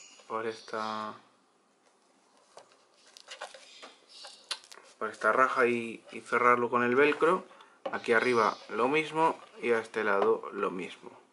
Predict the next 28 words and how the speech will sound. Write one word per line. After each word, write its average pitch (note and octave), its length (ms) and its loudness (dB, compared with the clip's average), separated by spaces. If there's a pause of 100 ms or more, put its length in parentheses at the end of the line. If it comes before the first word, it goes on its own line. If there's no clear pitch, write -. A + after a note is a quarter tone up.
(580)
Luego, B2 420 4
estos D3 380 -2
ajustes C3+ 480 -4
sí A#2+ 100 -4
que A#2+ 80 0
no A2+ 80 2
sé A2+ 140 -6
para G#2+ 240 4
qué G2+ 100 0
sirve. C#3 460 -2
Mueve B2+ 400 4
las B2 160 6
lentes, A#2+ 420 0
pero G#2+ 260 -2
no A2+ 160 -2
sé - 220 -4
para G#2+ 260 -2
qué G#2+ 80 -8
narices G#2 440 -6
sirven. C3 360 -6 (800)
Mueven A2 340 0
esto, A2 320 -4
los A2 180 -2
cristales A#2+ 540 -2
que - 140 -6
hay G2 60 0
por G#2 200 0
dentro. C3+ 420 -2